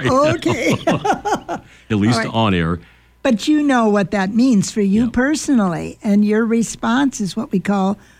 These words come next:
Speaker 2: uh, a recognition reflection. You can say,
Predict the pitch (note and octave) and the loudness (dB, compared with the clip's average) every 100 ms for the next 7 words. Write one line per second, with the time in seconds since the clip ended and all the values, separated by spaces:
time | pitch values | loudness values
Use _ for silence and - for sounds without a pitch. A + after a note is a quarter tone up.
0 | _ _ B3+ G#3+ G3 - - G#3 G#3 A3 | _ _ 0 2 2 0 0 2 2 2
1 | B3 G#3+ G#3+ A3+ D4 G3+ F#3 F3+ - F#3 | 2 4 4 2 2 2 2 -2 -2 -4
2 | D#3+ - D#3 C3+ - _ _ _ _ - | -4 -4 -6 -6 -10 _ _ _ _ 2
3 | F#3 A#3+ C#4+ - A#3 G#3 G3+ F3 | 4 4 2 2 2 2 0 -2